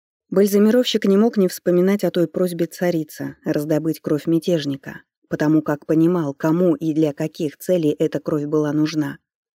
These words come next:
Жрецу Сатехо он не доверял ни капли, хоть формально они оба и были на одной стороне,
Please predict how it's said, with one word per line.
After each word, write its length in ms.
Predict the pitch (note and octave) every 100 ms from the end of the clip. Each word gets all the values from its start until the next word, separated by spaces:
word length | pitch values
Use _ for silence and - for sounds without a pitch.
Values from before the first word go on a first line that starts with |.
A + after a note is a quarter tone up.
| _
Жрецу 520 | - F3 F#3+ G#3 - A#3+
Сатехо 480 | A3 G#3+ A3 A3
он 220 | F#3+ F#3+ F#3+
не 120 | F3
доверял 440 | E3 E3+ F#3 F3+
ни 120 | E3+
капли, 500 | E3+ F#3+ F#3 C#3+ C#3 -
хоть 220 | - D#3+
формально 600 | - D3+ D#3+ E3+ E3 C#3+ D3+
они 260 | D3+ D3
оба 300 | D3+ E3+ D#3
и 140 | C#3 D3
были 260 | D#3 E3+
на 180 | C#3 C#3+
одной 260 | C#3+ D3+ C#3
стороне, 600 | - D3+ D3+ D3 C3+